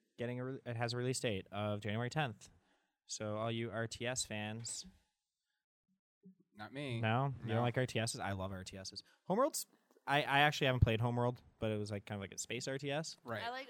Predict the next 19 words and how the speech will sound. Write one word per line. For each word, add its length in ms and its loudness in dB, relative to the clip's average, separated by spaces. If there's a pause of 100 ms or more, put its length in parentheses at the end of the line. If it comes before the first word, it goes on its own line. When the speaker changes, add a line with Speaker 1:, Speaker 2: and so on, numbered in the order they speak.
(100)
Speaker 3:
R 80 -6
T 180 -12
Ss 140 -10 (160)
that 80 -10
are 140 -12
like 160 -14
Starhawk. 540 -14 (460)
Speaker 1:
This 240 0
one 240 2
is, 480 0
oh, 100 2
Starhawk 480 0
I 80 0
didn't 180 -2
like. 320 -4 (340)
Speaker 3:
See, 80 -20
I 60 -18
like 160 -20
Starhawk. 400 -20